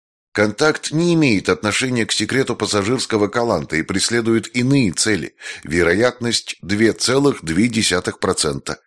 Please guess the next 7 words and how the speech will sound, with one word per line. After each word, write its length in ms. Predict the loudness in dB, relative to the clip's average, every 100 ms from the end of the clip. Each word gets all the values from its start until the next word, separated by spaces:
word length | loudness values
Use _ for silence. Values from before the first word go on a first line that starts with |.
| _ _ _ _ _ _ _ _ _
Последний 640 | -4 0 0 0 -2 0 -2
пункт 520 | -2 0 0 -2 -8
явился 520 | -2 2 2 2 0
для 180 | 0 0
Шармаля 500 | 2 0 2 2 2
неприятным 680 | 0 0 0 0 0 -2 -4
сюрпризом. 640 | -2 -2 -2 -4 -4 -6